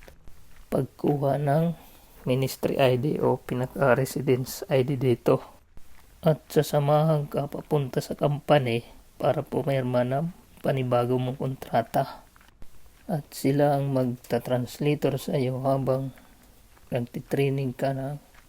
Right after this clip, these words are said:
safety training at orientation sa company bago ka magsimula kinabukasan. At ito ang mga bad news na hindi ko nagustuhan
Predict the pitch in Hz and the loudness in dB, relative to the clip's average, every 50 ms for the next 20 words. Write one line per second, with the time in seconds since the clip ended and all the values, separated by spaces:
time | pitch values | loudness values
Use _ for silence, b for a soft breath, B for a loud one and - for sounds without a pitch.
0 | - - - _ - - - - - - - - - - - - - 123 - - | -20 -20 -20 _ -20 -20 -20 -20 -20 -20 -16 -10 -10 -8 -4 0 -2 0 0 0
1 | 143 139 147 143 135 127 127 135 131 131 - 247 - 156 165 170 - - - - | 0 0 0 0 0 0 0 0 -2 -4 -6 -6 -6 -6 -6 -6 -8 -14 -20 -18
2 | - - 139 131 127 123 123 127 120 - - 131 127 - - 127 127 131 131 120 | -8 -4 -2 0 2 2 0 0 -2 -2 -2 -2 -2 -2 -4 -6 -4 -4 -6 -10
3 | - - - - - - - - - 135 123 120 - - 131 120 120 127 117 - | -14 -18 -18 -16 -12 -10 -8 -6 -4 -4 -4 -4 -2 -2 0 0 0 -2 -4 -8
4 | - - - - - - - - - - - - - 117 120 131 139 131 - - | -12 -20 -20 -20 -20 -20 -20 -20 -20 -18 -8 -4 -4 -4 -2 -4 -6 -8 -6 -4
5 | 127 123 127 143 120 - - 135 127 127 127 123 123 123 - - - - - - | -4 -4 -4 -6 -8 -6 -4 -2 -2 0 0 -2 -4 -6 -8 -10 -16 -16 -10 -4
6 | - 143 131 123 113 113 127 123 - - - 123 123 117 - - 143 135 131 120 | -2 0 0 0 0 -2 -4 -6 -6 -2 0 0 0 2 0 -2 -2 -2 -2 -6
7 | - - _ - - - - - - - - - - - - - - - - - | -10 -16 _ -20 -18 -14 -14 -14 -14 -16 -18 -20 -20 -20 -20 -20 -20 -10 0 0
8 | 139 131 - - - - 143 - - - 139 139 139 139 139 147 165 170 165 - | 2 2 0 -2 -6 -6 -6 -4 -2 0 0 2 2 0 0 0 0 -2 -6 -8
9 | - - - - - _ - - _ _ _ - - - - - - - - - | -14 -20 -20 -20 -20 _ -20 -20 _ _ _ -14 -14 -14 -14 -18 -20 -12 -2 2
10 | 156 143 139 131 131 127 123 123 127 120 123 123 127 123 123 127 - - - 147 | 2 4 6 4 4 6 8 8 8 6 6 2 2 2 2 0 -2 -4 -4 -2
11 | 143 131 123 123 120 123 - - - 135 127 123 120 123 - - - - - 123 | -2 -2 -2 0 -2 -2 -2 -4 -6 -4 -2 -2 -2 -4 -6 -6 -8 -4 -2 0
12 | 123 127 135 131 - | 2 2 2 0 -4